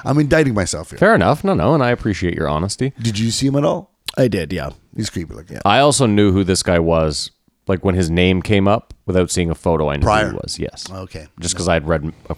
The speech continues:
Speaker 2: couple of articles about
Speaker 1: It was
Speaker 2: him.
Speaker 1: my first time meeting him.
Speaker 3: Yeah, I as well had no idea who he was. Um, I mean, do you think it's possible that, uh, and this is taking nothing away from the fact that there are, you know, terrible people in the K K K,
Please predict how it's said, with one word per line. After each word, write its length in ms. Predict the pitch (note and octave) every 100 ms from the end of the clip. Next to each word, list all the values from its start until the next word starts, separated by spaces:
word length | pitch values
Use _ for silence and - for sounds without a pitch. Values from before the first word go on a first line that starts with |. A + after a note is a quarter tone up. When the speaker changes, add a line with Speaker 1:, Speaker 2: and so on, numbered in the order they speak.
| -
Speaker 2:
couple 240 | - D#2 D2
of 100 | C2+
articles 380 | C2 - B1+
about 140 | - -
Speaker 1:
It 60 |
was 80 | -
Speaker 2:
him. 80 | -
Speaker 1:
my 40 | F2+
first 240 | F#2 E2+
time 200 | F#2 F2
meeting 200 | F2 F2
him. 160 | F2+ E2+
Speaker 3:
Yeah, 160 | F#2+ F#2+ - _
I 180 | A#2 G2+
as 180 | F#2+ -
well 200 | D2+ E2+ - -
had 200 | F#2 F2
no 100 | D#2
idea 320 | D#2 D#2+ C#2+
who 160 | -
he 100 | C2+
was. 300 | D2 G#1+ - - _ _ _ _ _ _ _ _ _ - - _ _ _
Um, 460 | C3+ C3 C3 C3 - - - - _ _ _ _ _
I 80 | F3+
mean, 180 | F#3 F3+
do 100 | F#3
you 100 | G#3+
think 180 | A#3 A3
it's 160 | F3
possible 720 | - D#3 D#3+ - C#3+ D#3 D3
that, 440 | C3 C#3 C#3 B2+ -
uh, 220 | C#3 B2 C#3
and 180 | C#3
this 140 | C3+ -
is 100 | B2
taking 420 | C3 A#2 A#2 A#2
nothing 440 | B2 A#2 B2+ A2+
away 520 | A2 A2+ G#2+ G#2+ G2+ G2+
from 280 | - G#2
the 60 | G2+
fact 260 | - A2 F#2+
that 140 | G2+
there 200 | G#2+ G2+
are, 300 | G2 F#2+ F2 -
you 100 | G2+
know, 140 | F2+
terrible 680 | F2+ - G#2+ G#2 F#2 F2+ F2+
people 460 | E2 G2+ E2+ F#2+ F#2
in 120 | F2
the 80 | F2+
K 200 | - G2
K 200 | E2 F#2+ F2
K, 380 | F#2+ E2+ D#2